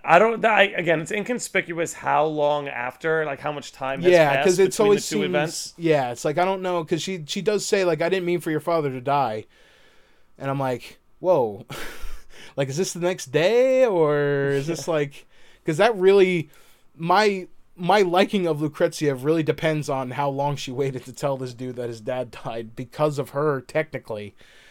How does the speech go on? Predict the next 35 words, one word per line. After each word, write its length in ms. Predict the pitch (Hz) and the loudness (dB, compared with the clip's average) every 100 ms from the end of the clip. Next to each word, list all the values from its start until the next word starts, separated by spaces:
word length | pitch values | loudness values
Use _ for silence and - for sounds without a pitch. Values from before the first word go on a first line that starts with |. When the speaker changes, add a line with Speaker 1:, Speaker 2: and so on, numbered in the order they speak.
| _ _ - - - | _ _ -20 -20 0
Speaker 2:
But, 140 | 156 | 4
well, 300 | 165 175 156 - | 6 6 4 2
I 140 | 175 | 4
don't 140 | 190 190 | 6 6
wanna 160 | 190 170 | 6 4
put 160 | 175 | 4
all 180 | 151 147 | 4 2
the 80 | 143 | 0
blame 300 | 147 143 135 | 0 0 0
on 140 | 127 | -4
her 180 | 127 123 | -4 -4
because 340 | 123 131 117 | -4 -6 -6
we 80 | 127 | -4
don't, 240 | 127 135 131 | 0 0 0
we 120 | 135 | -6
still 260 | - 156 | -2 0
don't 240 | 143 139 131 | 0 -2 -2
know 180 | 131 120 | -2 -4
the 100 | 117 | -4
full 220 | 127 120 | -4 -4
story 380 | - 123 123 120 | -4 -2 -2 -2
yet. 300 | 123 127 - _ - _ _ - - _ _ - | -2 -4 -6 _ -20 _ _ -20 -20 _ _ -8
Um, 560 | 113 110 110 104 101 _ _ 127 | -6 -4 -6 -8 -12 _ _ -12
but 300 | 127 117 117 - | -4 -2 -4 -6
I 220 | 123 131 | -4 -4
literally, 760 | 131 143 156 156 151 143 139 120 - - - - - - - - - - | -2 0 2 4 2 0 -4 -8 -16 -20 -20 -20 -20 -20 -20 -20 -20 -2
I, 180 | 151 160 | 2 4
I 160 | 165 165 | 4 4
like 240 | 190 - | 4 4
how 140 | 180 | 2
this 200 | 160 160 | 2 -2
is 140 | 170 151 | -4 -4
kind 180 | 190 190 | -4 0
of 80 | |
a, 240 | 160 147 | 2 2